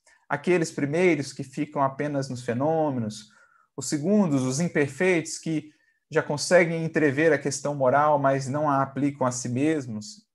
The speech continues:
antes a aplicam aos outros. Os espíritas verdadeiros, os que aplicam a moral a si mesmos. E o quarto tipo de espíritas. Muito interessante esse conceito que Kardec traz lá no Livro dos Médiuns.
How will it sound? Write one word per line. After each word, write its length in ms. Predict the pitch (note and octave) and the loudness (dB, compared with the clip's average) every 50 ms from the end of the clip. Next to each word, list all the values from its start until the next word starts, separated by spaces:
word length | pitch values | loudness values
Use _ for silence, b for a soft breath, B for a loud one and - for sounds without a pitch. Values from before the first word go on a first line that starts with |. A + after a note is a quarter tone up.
| _ - | _ -10
antes 300 | B2+ C3+ C#3+ D3+ C#3+ - | -6 -4 -4 -4 -6 -4
a 80 | D3 C3 | -4 -4
aplicam 380 | B2 B2+ C3 C3+ C#3 - B2+ A#2+ | -4 -4 -8 -10 -8 -6 -6 -6
aos 220 | A#2+ A2+ G#2+ - | -6 -6 -6 -6
outros. 640 | B2+ C#3+ D3+ D3 C#3+ C#3 _ _ G#2+ _ _ _ _ _ _ _ _ _ _ _ _ _ _ _ _ - | -6 -6 -4 -6 -8 -10 _ _ -20 _ _ _ _ _ _ _ _ _ _ _ _ _ _ _ _ -8
Os 140 | C#3 D3 | -6 -4
espíritas 640 | D#3+ D#3+ D#3 - - G3+ G#3+ G#3+ G3 G#3 F3+ E3 D3 C#3 | -4 -4 -6 -6 -4 -2 0 0 0 0 0 -2 -2 -2
verdadeiros, 1040 | C3+ D#3+ E3+ E3 D#3+ D3 D3 C#3 A#2+ C3+ D#3 F3+ F#3 E3+ C#3 B2 A#2+ - - - | 0 0 0 0 2 2 0 0 2 0 0 0 0 0 -2 -4 -8 -8 -12 -14
os 140 | - B2+ - | -14 -14 -14
que 120 | - - C3 | -8 -6 -6
aplicam 500 | B2 B2+ - C#3+ D#3 G3 F#3+ - - C#3 | -6 -6 -6 -6 -4 -4 -4 -2 -2 -2
a 60 | C#3+ | 0
moral 360 | C#3+ C3+ C3 C3 C#3 C#3+ C#3 | 2 0 2 4 4 4 2
a 40 | C3+ | 0
si 180 | C#3 - - | -2 -6 -12
mesmos. 600 | D3 C#3 C3+ D3 D#3+ E3 D#3 D#3 D#3 - - _ _ _ _ _ _ _ | -12 -10 -8 -6 -6 -8 -8 -12 -18 -20 -20 _ _ _ _ _ _ _
E 80 | - G3+ | -4 -4
o 100 | G#3+ G#3+ | -4 -2
quarto 400 | - G#3 G3 G#3 G3+ - - G3 | 2 2 2 2 2 -2 -10 -10
tipo 380 | G3+ - - G3+ F#3 - - E3 | -10 -10 -10 -12 -12 -10 -12 -12
de 80 | F3 | -10
espíritas. 880 | F#3 F3+ - - - D3+ D3 C#3 C#3+ - - - - - - - - _ | -10 -12 -12 -14 -10 -10 -10 -10 -10 -14 -16 -20 -20 -18 -18 -20 -20 _
Muito 220 | - D#3+ E3+ E3 E3+ | -12 -12 -10 -10 -8
interessante 880 | - - E3+ E3+ E3 E3 - - - D3 C#3+ C#3 - - - - _ _ _ _ _ _ _ _ | -6 -4 -2 -2 -2 -2 -4 -8 -8 -8 -10 -12 -16 -20 -20 -20 _ _ _ _ _ _ _ _
esse 240 | A#2+ B2 B2 - - | -10 -8 -8 -8 -8
conceito 400 | - B2 B2 - - A#2+ A#2+ - | -8 -8 -8 -6 -6 -8 -8 -8
que 120 | - C#3+ | -10 -10
Kardec 500 | B2+ - A2 A2 G#2+ A2 A#2+ A#2+ A#2+ - | -4 -2 -2 0 0 -2 -4 -4 -6 -10
traz 280 | - B2 C#3 B2 A#2+ A#2 | -6 -4 -2 -2 -2 -4
lá 140 | A#2 A2 A2 | -6 -6 -6
no 120 | A2 G#2+ | -6 -8
Livro 200 | A2+ A2 A2+ A#2+ | -10 -10 -10 -12
dos 140 | B2 A#2+ B2 | -14 -12 -10
Médiuns. 480 | A#2 A2 A2+ A2 G#2+ - - _ _ | -8 -8 -8 -8 -10 -14 -18 _ _